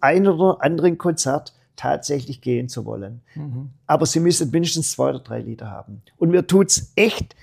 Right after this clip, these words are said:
Speaker 1: scheiße, scheiße leid. Die habe ich aber vorher schon gekannt. Ich hätte gern im Witzenmann, aber an dem Tag bin ich einfach nicht da,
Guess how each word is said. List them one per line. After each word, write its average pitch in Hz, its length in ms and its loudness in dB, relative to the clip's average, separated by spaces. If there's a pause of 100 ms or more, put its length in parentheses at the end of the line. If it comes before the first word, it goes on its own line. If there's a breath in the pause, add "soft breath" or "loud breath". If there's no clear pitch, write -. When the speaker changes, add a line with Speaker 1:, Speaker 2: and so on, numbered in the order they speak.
(140 soft breath)
Speaker 1:
scheiße, 202 800 6 (280)
scheiße 175 600 6
leid. 143 560 4 (200)
Die 185 100 8
habe 180 140 6
ich 180 40 6
aber 147 140 4
vorher 180 320 4
schon 185 160 -4
gekannt. 175 460 -2 (460 soft breath)
Ich 147 140 2
hätte 160 220 2
gern 165 480 4
im 135 220 2
Witzenmann, 170 580 2
aber 147 180 -2
an 139 100 0
dem 151 200 2
Tag 143 240 0
bin 135 160 2
ich 135 80 2
einfach 127 380 -2
nicht 120 200 -2
da, 131 340 2